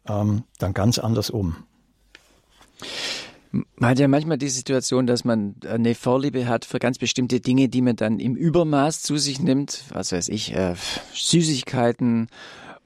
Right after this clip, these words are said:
Speaker 2: oder auch, vielleicht auch Alkohol, äh, solche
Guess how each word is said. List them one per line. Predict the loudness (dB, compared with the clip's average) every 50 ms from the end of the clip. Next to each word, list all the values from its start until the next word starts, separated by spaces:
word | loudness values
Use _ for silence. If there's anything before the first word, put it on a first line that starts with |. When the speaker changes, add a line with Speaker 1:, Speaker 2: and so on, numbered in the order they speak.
| _ -4
Speaker 2:
oder | 0 2 2 2 2 2 2 2 4 4 2 0 0 0 0
auch, | 0 0 0 -2 -6 -14 -16 -18 -18
vielleicht | -18 -14 -12 -12 -12 -10 -10 -10
auch | -10 -8 -4 0
Alkohol, | 2 2 2 0 -2 -6 -4 0 2 2 4 4 2 2
äh, | 2 2 2 0 0
solche | -2 -2 0 2 2 2 2 2 2 2